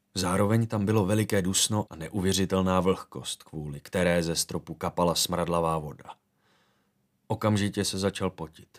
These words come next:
a pod nohama cítil, že šlape po bahně. Na zem neviděl, a to hlavně kvůli mlze, která se mu převalovala pod nohama.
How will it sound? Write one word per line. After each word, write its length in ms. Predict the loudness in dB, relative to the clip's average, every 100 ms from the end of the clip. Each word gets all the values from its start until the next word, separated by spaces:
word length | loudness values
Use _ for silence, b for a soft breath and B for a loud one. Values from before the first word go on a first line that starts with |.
| -20
a 100 | -12
pod 240 | -10 -6
nohama 440 | -4 -2 0 0 0
cítil, 480 | -2 -2 -2 -4
že 180 | -4 -6
šlape 320 | -6 -6 -6
po 120 | -8 -8
bahně. 340 | -10 -14 -20 _ _ _ _ _ _ _ _ _ _ -4
Na 120 | 0
zem 200 | 2 2
neviděl, 560 | 0 -4 -14 -20 -20 -20 b b b b b
a 60 | -6
to 100 | 2
hlavně 300 | 4 4 2
kvůli 320 | 4 4 6
mlze, 360 | 4 2 -2
která 340 | -6 -6 -4 -4
se 140 | -4
mu 140 | -4 -4
převalovala 680 | -2 0 0 0 -2 -6
pod 200 | -6 -8
nohama. 460 | -8 -16 -18 -20